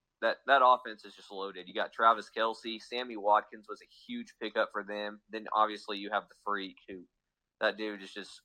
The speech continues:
so fast, it's ridiculous. So yeah, that's, that's the most surprising team to me just because how well they're playing this far. And we'll, we'll see how they do in the second half of the season and see if they can keep it up. But right now, they're, they're the most surprising team to me.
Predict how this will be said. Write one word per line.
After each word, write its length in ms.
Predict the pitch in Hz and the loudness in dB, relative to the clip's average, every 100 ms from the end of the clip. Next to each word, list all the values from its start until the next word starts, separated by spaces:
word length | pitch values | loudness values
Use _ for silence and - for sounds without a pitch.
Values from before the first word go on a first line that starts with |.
| - | -18
so 260 | - 107 95 | -2 -2 2
fast, 360 | 101 95 92 - | 4 4 2 -6
it's 120 | - | -16
ridiculous. 680 | 92 92 - 87 87 - - _ _ _ _ - | -14 -14 -12 -12 -12 -16 -20 _ _ _ _ -14
So 220 | - 98 | -4 -2
yeah, 160 | 90 92 | 0 6
that's, 260 | 123 135 - _ _ | 6 6 -4 _ _
that's 180 | 135 151 | 0 0
the 80 | 160 | 0
most 220 | 139 131 | -2 -2
surprising 520 | 110 - 117 120 120 | -6 4 4 4 -2
team 180 | 120 123 | -14 -14
to 60 | 107 | -12
me 200 | 113 110 | -12 -12
just 160 | 113 - | -14 -10
because 280 | 110 104 - - | -6 -6 -4 4
how 260 | 110 110 | 6 6
well 260 | 101 104 104 | 4 0 0
they're 220 | 104 92 _ | -4 -6 _
playing 320 | 101 101 98 95 | -12 -12 -12 -12
this 200 | 95 - | -14 -8
far. 320 | 95 98 104 - _ _ - _ - | -2 0 -2 -4 _ _ -20 _ -14
And 280 | 98 92 92 | -10 -10 -10
we'll, 160 | 95 - | -12 -12
we'll 100 | 113 | -12
see 160 | 117 127 | -6 4
how 140 | 127 | 4
they 100 | 120 | 4
do 140 | 113 120 | -2 -6
in 60 | |
the 60 | 104 | -6
second 320 | - 113 110 | -4 -4 -2
half 160 | 110 104 | -4 -4
of 80 | - | -8
the 60 | |
season 340 | - 113 110 101 | -12 -10 -10 -10
and 140 | 95 | -12
see 100 | - | -12
if 60 | 101 | -6
they 100 | 107 | -6
can 100 | 98 - | -6 -10
keep 140 | 107 92 | -12 -4
it 60 | |
up. 240 | 98 101 - - | 0 0 -2 -6
But 160 | 90 - _ _ _ - | -6 -8 _ _ _ 2
right 200 | 113 101 | 2 2
now, 280 | 101 92 87 | -4 -4 -4
they're, 220 | 95 95 _ _ - | -6 -8 _ _ -8
they're 120 | 110 | -6
the 60 | |
most 200 | 101 90 | -6 -12
surprising 360 | - 98 95 92 | -8 -4 -4 -6
team 180 | 98 95 | -18 -16
to 60 | 87 | -14
me. 240 | 95 92 | -14 -14